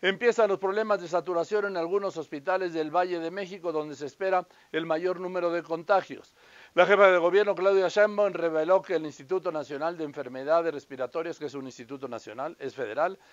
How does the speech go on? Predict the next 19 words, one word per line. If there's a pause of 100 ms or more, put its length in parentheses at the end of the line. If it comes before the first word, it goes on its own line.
(140)
está
saturado
de
casos
de
covid. (600)
Señaló
que
en
todos
los
hospitales
de
la
Ciudad
de
México
ya
hay